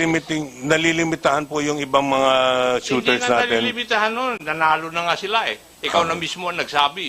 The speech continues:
Speaker 2: eh.
Speaker 1: Opo.
Speaker 2: Oh.
Speaker 1: Yung iba po, eh, meron kang
Speaker 2: So, ibig
Speaker 1: konting
Speaker 2: mo sabihin, kailangan natin luwagan.
Speaker 1: Luwagan lang po natin ang
Speaker 2: Bakit
Speaker 1: konti.
Speaker 2: po?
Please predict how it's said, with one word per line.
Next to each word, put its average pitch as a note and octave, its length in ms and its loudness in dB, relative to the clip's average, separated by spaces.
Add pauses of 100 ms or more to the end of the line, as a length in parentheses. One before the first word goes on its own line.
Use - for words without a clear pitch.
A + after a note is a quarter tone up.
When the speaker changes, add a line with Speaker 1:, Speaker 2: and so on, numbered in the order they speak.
Speaker 2:
eh. - 40 -18 (480)
Speaker 1:
Opo. C#3 400 2 (160)
Speaker 2:
Oh. C#3 160 -2
Speaker 1:
Yung D#3+ 160 4
iba D#3+ 240 2
po, D#3 240 2
eh, C#3 320 2
meron C3+ 400 0
kang C3 240 2
Speaker 2:
So, C3 80 4
ibig C3 240 0
Speaker 1:
konting B2+ 80 -4
Speaker 2:
mo - 80 -12
sabihin, G3 440 0 (120)
kailangan G3 480 0
natin F#3 240 -2
luwagan. B2+ 480 -2 (400)
Speaker 1:
Luwagan D#3 400 4
lang C3 160 2
po G#2 160 -2
natin F2+ 320 -4
ang E2 80 -4
Speaker 2:
Bakit F#3+ 320 0
Speaker 1:
konti. - 80 -4
Speaker 2:
po? A#2+ 40 -2